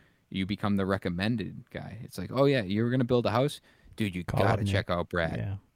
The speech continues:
Speaker 1: Brad,
Speaker 2: Mm-hmm.
Speaker 1: like, he's the only guy in this area. Like, you should see his stuff." So that's where, you know, I realized that, all right, if, if I'm going to do this, I need to create a brand, and I'm gonna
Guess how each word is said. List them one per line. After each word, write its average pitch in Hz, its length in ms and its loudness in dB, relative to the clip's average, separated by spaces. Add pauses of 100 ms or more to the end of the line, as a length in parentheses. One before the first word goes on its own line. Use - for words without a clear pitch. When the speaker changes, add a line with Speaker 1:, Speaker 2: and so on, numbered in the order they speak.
(140)
Speaker 1:
Brad, 95 300 4
Speaker 2:
Mm-hmm. 95 100 -6
Speaker 1:
like, 87 220 -2
he's 101 240 -4
the - 160 -10
only 98 360 -2
guy 92 260 2
in 90 80 -2
this 87 120 -6
area. 85 460 -4
Like, 85 180 -8
you 90 140 -8
should - 180 -14
see 90 200 -6
his 85 160 -8
stuff." - 320 -12 (1000)
So 95 460 2 (1120)
that's 113 440 0
where, 92 640 2 (440)
you 92 80 -4
know, 82 260 -4 (140)
I 95 80 2
realized 87 540 0
that, 82 180 -4
all 107 100 0
right, 101 200 0 (220)
if, 90 100 -8 (240)
if 92 160 -2
I'm 95 140 0
going 95 300 0
to - 100 -12
do 85 180 -2
this, 85 300 -4
I - 40 -8
need 85 220 -6
to - 60 -10
create 82 440 -6
a 82 60 -8
brand, 80 560 -2
and 85 100 -8
I'm 82 80 -6
gonna 80 220 -6